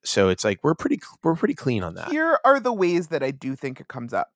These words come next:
Speaker 2: John asks about the weather every day while he's rushing out the door because he's like, "Do I need an umbrella?" And so one of our several assistants will tell him if he needs an umbrella. Um,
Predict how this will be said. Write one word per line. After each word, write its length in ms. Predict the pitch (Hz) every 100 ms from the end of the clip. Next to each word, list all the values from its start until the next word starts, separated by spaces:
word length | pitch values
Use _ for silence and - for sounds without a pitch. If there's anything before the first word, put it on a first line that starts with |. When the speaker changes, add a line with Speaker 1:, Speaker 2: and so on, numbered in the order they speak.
| _
Speaker 2:
John 300 | - 147 170 208
asks 400 | 170 175 - -
about 220 | 156 147
the 60 | 143
weather 280 | 131 127 120
every 240 | 123 123
day 140 | 123 117
while 140 | 107
he's 160 | 127 120
rushing 400 | 113 113 131 120
out 160 | 120
the 60 | 117
door 260 | 107 98
because 260 | 120 120 120
he's 160 | 123 113
like, 140 | 120
"Do 100 | 127
I 60 | 117
need 160 | 113
an 60 | 120
umbrella?" 480 | 135 131 98 101 95
And 180 | 127 120
so 140 | 131
one 200 | 117 123
of 80 | 127
our 100 | 131
several 400 | 123 127 117 135
assistants 500 | 147 147 135 139 135
will 100 | 135
tell 200 | 131 123
him 80 | 127
if 120 | 123
he 80 | 135
needs 180 | 117 113
an 60 |
umbrella. 340 | 135 120 73 80 _ - - _ -
Um, 400 | 143 143 135 131